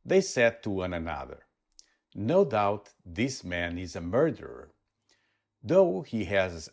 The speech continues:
escaped from the sea, justice has not allowed him to live." He, howe-, however, shook off the creature into the fire and suffered no harm.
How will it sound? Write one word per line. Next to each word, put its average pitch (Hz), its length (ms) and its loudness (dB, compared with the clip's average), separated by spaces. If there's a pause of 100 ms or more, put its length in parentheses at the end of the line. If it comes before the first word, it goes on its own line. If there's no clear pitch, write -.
escaped 196 580 -2
from 92 380 -4
the 85 100 -8
sea, 160 480 -4 (880)
justice 92 960 -2
has 110 260 -2
not 95 400 -4
allowed 87 500 -2
him 76 340 -18 (360)
to 85 120 -14
live." 67 320 -18 (1800)
He, 220 420 0 (120)
howe-, 104 320 4
however, 110 880 2
shook - 480 0
off 139 240 4
the 92 120 -4
creature 113 760 -2
into 90 320 -12
the 80 140 -12
fire 117 640 2 (600)
and 180 160 -4
suffered 90 680 -2
no 90 320 -2
harm. 110 420 -2